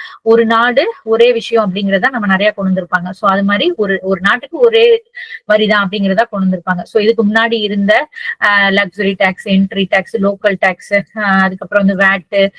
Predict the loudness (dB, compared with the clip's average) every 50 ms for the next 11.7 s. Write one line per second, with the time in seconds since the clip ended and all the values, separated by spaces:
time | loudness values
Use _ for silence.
0 | -12 -16 -16 -6 -2 0 2 2 2 0 0 -2 -2 0 0 0 0 2 2 2
1 | 2 0 0 -2 -4 -10 -2 0 0 0 0 -2 -2 -2 -2 -2 0 -2 0 0
2 | 0 0 0 -2 -2 -2 -2 -2 -2 -4 -4 -12 -10 -10 -2 0 0 -2 -2 -8
3 | _ -4 -2 0 2 2 2 2 2 0 2 0 -2 -2 -2 -6 -8 -8 -10 -12
4 | -6 -6 -6 -6 -6 -10 -6 -4 -2 2 2 2 2 2 -2 -6 -12 -14 -14 -12
5 | _ 0 2 2 2 2 2 2 2 2 0 0 -2 0 0 0 -2 -4 -6 -4
6 | -4 -4 -4 -2 -2 -2 0 2 2 2 2 2 2 0 0 -2 -4 -4 -4 -4
7 | -4 -2 -2 -2 0 0 -2 0 0 0 0 0 0 0 -2 -4 -4 -4 -2 0
8 | 0 0 0 -2 -2 -6 -6 -6 -8 -4 -2 -2 -2 -4 -4 -4 0 0 2 2
9 | 2 2 2 2 2 2 -2 -8 -8 -6 -2 0 0 0 0 -2 -6 _ _ _
10 | _ _ _ _ _ _ _ _ _ _ _ _ _ _ _ _ _ 0 2 2
11 | 2 2 0 2 2 0 0 0 0 0 0 2 2